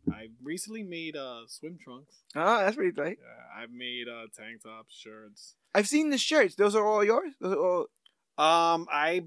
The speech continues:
Speaker 1: buy my main shirt from Spreadshirt.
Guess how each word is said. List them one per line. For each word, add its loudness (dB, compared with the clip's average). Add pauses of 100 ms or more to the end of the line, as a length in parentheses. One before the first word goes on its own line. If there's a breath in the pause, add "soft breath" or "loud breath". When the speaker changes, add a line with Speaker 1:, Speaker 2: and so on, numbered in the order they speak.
Speaker 1:
buy -2
my -14
main -10
shirt -12 (140)
from -14
Spreadshirt. -14